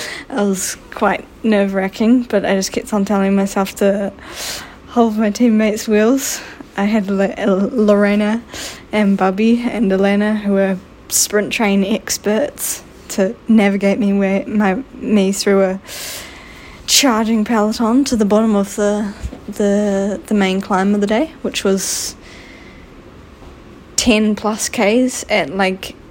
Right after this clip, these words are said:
eight to nine percent, something crazy like that. So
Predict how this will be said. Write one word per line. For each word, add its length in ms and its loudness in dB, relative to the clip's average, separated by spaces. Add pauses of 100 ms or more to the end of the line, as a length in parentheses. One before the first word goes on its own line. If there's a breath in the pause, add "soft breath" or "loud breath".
(180)
eight 260 0
to 160 -2
nine 260 0
percent, 640 -2
something 400 -4
crazy 380 0
like 160 -2
that. 240 -2 (800 loud breath)
So 420 0